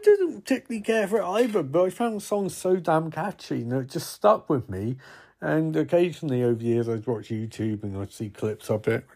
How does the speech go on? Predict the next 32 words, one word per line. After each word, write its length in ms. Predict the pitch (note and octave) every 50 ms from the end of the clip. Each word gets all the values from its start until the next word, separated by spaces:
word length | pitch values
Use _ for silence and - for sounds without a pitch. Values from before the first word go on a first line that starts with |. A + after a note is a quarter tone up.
| _ _ _ _ _ _ _ _ _ _ _ _ - - _
and 180 | - B2+ B2 A#2+
I'd 160 | A#2+ A2 G2+
think 260 | - B2 G#2+ G2 -
some 160 | - - B2 G#2+
of 80 | G2+
the 120 | G2+ G#2+ -
singing 360 | - - A2+ G#2 G#2 G#2+ G#2
sounded 400 | - A2+ A2 A#2 A2+ A2+ A2+ -
cool. 340 | - - C3 C#3 D#3+ E3 - _ _ _ _ _ _ _ _ _ _ _ _ _ _ _ _ _ _ _ _ _ _ -
No? 220 | D3+ E3+ G3+ G#3+ G#3 - - - - - - - -
And 180 | - F3+ F#3+ G3+
then, 280 | G3+ G3 G3 F#3+ F#3
like, 340 | - D#3 E3+ E3+ D#3+ - -
a 80 | D#3+ E3
year 300 | E3+ F3+ G3 G#3 A3+ A#3
ago, 400 | G3+ A#3 A#3 A#3 A#3+ A#3+ A3 G3
I 160 | F3+ E3+ F3
was 320 | D#3+ D3+ C#3+ C#3 C3 - _ _ -
in 200 | C#3+ C#3 C3 B2
H 220 | B2+ C3 B2+ - C3
M 140 | B2 A2+ G#2+
V, 180 | A#2 A#2 B2
which 240 | A#2+ A2 G#2 - -
is 60 | -
one 140 | A2 G#2 G2
of 80 | - -
my 60 | F#2+
favourite 420 | F2+ F#2+ A2+ G#2 G#2 G#2 - _ -
pastimes, 520 | A#2 A2+ A#2 - - - C3 C3+ C#3+ C#3
and 160 | C#3+ C#3 C3+
I 100 | B2+ B2
found, 440 | - D3 C3+ C#3+ D3 D3+ C#3+ D3